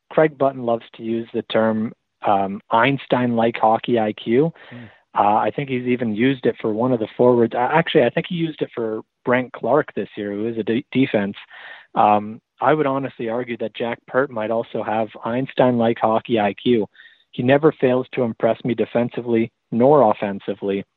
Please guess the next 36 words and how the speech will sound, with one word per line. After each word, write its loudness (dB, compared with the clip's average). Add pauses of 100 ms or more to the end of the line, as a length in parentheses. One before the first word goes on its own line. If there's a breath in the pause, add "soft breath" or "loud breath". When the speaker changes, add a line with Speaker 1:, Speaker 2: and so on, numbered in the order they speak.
(760)
Speaker 1:
In -2
the -2
defensive 2
zone, 2
he's -8 (100)
so 4
good -2 (380 soft breath)
at -8
using -2
his 0
body. -2 (200)
Obviously, 0
he's -6
undersized, -6
but -6 (240)
his -6 (120)
physicality 2
is -4
still -2
there. -2 (400 loud breath)
He 2
has 4
a -6 (140)
very 4
good 0
defensive -4
stick. -4 (120)
He's -6
really 6
good 4
at -4
guiding -2
players -2
to -6
the -8
outside -2